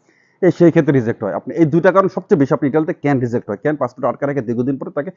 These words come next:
রিজেক্ট করে দেয়। একটা হলো ইয়ার গ্যাপ, একটা হলো আপনার অ্যাকোমোডেশন জমা দিতে পারে না, মানে, প্রপার যে অ্যাকোমোডেশনটা, যেটা আপনার এখান থেকে আপনার হয়তো বাংলাদেশিরা বেশ কিছু টাকা পয়সা নেয়।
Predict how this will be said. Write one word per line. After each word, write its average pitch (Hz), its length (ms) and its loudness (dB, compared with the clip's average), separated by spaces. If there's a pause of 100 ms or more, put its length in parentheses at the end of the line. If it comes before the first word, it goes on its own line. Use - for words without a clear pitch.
(180)
রিজেক্ট 131 260 0
করে 113 120 -2
দেয়। 101 120 -4
একটা 147 140 -4
হলো 156 80 0
ইয়ার 160 220 4
গ্যাপ, 165 200 -4
একটা 123 200 -10
হলো 143 80 0
আপনার 160 180 -4
অ্যাকোমোডেশন 123 540 -4
জমা 110 180 -4
দিতে 104 120 -10
পারে 101 160 -4
না, 165 100 -4 (300)
মানে, 120 180 0
প্রপার 165 300 6
যে 143 80 2
অ্যাকোমোডেশনটা, 143 640 2
যেটা 123 240 0
আপনার 120 220 -2
এখান 120 200 -4
থেকে 123 200 -4
আপনার 143 240 -2 (220)
হয়তো 117 240 0
বাংলাদেশিরা 117 500 -2
বেশ 110 200 -6
কিছু 110 180 -14
টাকা 104 180 -6
পয়সা 107 200 -6
নেয়। 123 120 -6